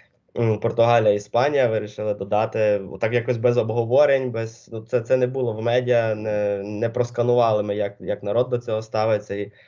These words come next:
вписались туди, і, очевидно, вони розраховують, що на основі політичної підтримки підтримують і цю заявку, але чи буде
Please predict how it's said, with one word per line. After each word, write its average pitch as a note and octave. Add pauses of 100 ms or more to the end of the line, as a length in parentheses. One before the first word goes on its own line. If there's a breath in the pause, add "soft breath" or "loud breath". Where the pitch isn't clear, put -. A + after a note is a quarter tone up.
(280 soft breath)
вписались B2
туди, C#3
і, A2+ (600)
очевидно, C3
вони A#2+
розраховують, A2+
що G#2
на G#2
основі G2+
політичної G2
підтримки G2
підтримують F#2+
і F#2
цю G2
заявку, A2+
але A#2+ (640 loud breath)
чи -
буде D#3+